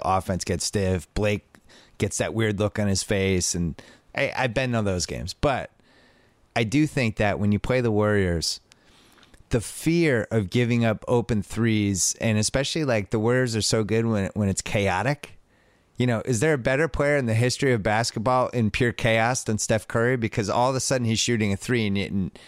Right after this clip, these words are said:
and, and, you know, y-, in less than a second it can happen.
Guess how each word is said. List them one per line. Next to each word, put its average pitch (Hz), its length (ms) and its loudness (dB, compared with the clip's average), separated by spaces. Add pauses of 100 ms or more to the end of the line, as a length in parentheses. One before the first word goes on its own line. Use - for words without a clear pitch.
(500)
and, 113 320 0
and, 107 380 -2 (340)
you 135 160 0
know, 110 220 0
y-, 113 300 -8 (120)
in 113 300 0 (380)
less 143 260 0
than 127 120 -2
a 113 40 0
second 123 640 -2
it 110 160 -2
can 113 100 0
happen. 110 540 -2